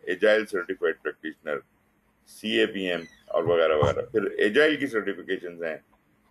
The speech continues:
स्क्रम, अ, सर्टिफाइड ट्रेनर है,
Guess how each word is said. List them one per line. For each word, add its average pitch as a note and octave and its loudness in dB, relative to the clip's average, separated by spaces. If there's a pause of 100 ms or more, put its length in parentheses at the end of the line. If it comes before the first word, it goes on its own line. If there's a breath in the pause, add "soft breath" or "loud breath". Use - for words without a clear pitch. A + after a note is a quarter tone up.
स्क्रम, B2+ -2
अ, F2 -8
सर्टिफाइड F#2 0
ट्रेनर E2+ 0
है, D#2+ 2